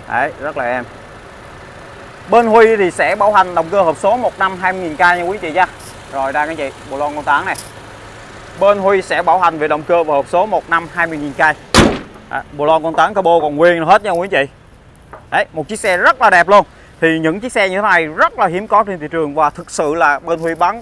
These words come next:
cực kỳ nhanh luôn. Vì sao? Ờ, vì với những chiếc xe như thế này giá rất là hợp lý các anh chị. Thay vì, à, chênh lệch nhau tới một trăm, gần một trăm sáu thì bây giờ chỉ chênh lệch nhau khoảng bốn mươi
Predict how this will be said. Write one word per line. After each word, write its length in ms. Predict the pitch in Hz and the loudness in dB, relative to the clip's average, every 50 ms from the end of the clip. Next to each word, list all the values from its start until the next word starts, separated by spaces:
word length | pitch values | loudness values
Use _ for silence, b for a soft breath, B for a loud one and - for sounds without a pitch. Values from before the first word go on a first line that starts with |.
| - - | -12 -4
cực 200 | - 208 - - | -4 -4 -2 0
kỳ 140 | 214 190 170 | -2 -2 -2
nhanh 200 | 175 185 185 190 | -2 -4 -4 0
luôn. 180 | 190 196 190 - B B B B B B | 0 0 0 -2 B B B B B B
Vì 160 | - 220 226 214 | -2 -2 -2 -2
sao? 340 | - 277 247 254 254 240 - - - _ _ _ | -2 0 0 0 0 0 -6 -12 -20 _ _ _
Ờ, 200 | - 220 208 214 | -12 -6 -6 -6
vì 500 | 214 190 226 214 202 208 208 214 208 202 | -2 0 2 4 4 4 2 0 -4 -6
với 340 | 196 196 214 240 247 269 302 | -6 0 2 4 4 4 4
những 160 | 294 269 247 | 2 0 -6
chiếc 100 | 233 262 | -6 -6
xe 160 | - 277 226 214 | -4 -2 -2 -2
như 80 | 214 | -2
thế 60 | 233 | 0
này 260 | 220 220 196 180 180 180 | 2 2 2 2 0 0
giá 260 | 190 208 208 226 277 | 2 2 4 4 2
rất 180 | 277 320 330 | 0 0 0
là 80 | - 254 | 0 0
hợp 200 | 190 175 - - | 0 0 -2 0
lý 140 | 202 226 254 | 0 0 0
các 80 | 277 | -2
anh 40 | 269 | -2
chị. 180 | 233 202 170 - - - _ _ - _ - | 0 0 0 -2 -4 -12 _ _ -20 _ -12
Thay 280 | - 240 233 240 240 | -2 0 2 2 2
vì, 320 | 208 208 208 190 175 165 151 - _ | 0 0 0 0 0 -2 -4 -8 _
à, 420 | - 151 156 160 160 165 170 170 170 | -4 -2 2 4 4 4 4 2 0
chênh 440 | - - 226 233 220 214 220 214 214 | 0 0 0 0 0 -2 -6 -8 -2
lệch 220 | 196 185 165 151 - - | 0 0 0 0 -2 -8
nhau 280 | 185 196 190 190 196 | -6 -4 -2 -2 -2
tới 280 | 190 208 196 208 240 254 | -2 0 0 0 0 -2
một 180 | 247 202 160 - - | -4 -6 -8 -8 -6
trăm, 400 | - 208 202 196 196 190 190 190 175 - _ - | -2 -2 -2 -2 -2 -8 -10 -10 -12 -12 _ -4
gần 140 | 170 165 | -4 -4
một 80 | 160 147 - | -4 -6 -6
trăm 180 | - 190 190 185 | -4 -4 -4 -4
sáu 340 | - 208 190 196 240 262 247 | -2 -2 0 0 0 -2 -2
thì 280 | 220 196 190 180 170 B B B B B B | -2 -2 -2 -2 -4 B B B B B B
bây 140 | - 202 202 | -6 -4 0
giờ 280 | 190 190 180 175 175 160 - | 2 2 2 2 0 0 -2
chỉ 120 | 165 170 | -6 -8
chênh 300 | 170 - 214 202 196 196 | -4 -2 -2 -2 -2 -2
lệch 160 | 185 156 - | -4 -4 -2
nhau 180 | - 190 185 180 | -2 -4 -4 -2
khoảng 280 | - 165 151 175 196 208 | -2 -4 -4 -4 -4 -2
bốn 240 | 220 233 247 277 | -2 -2 -2 -2
mươi 100 | 247 220 | -6 -8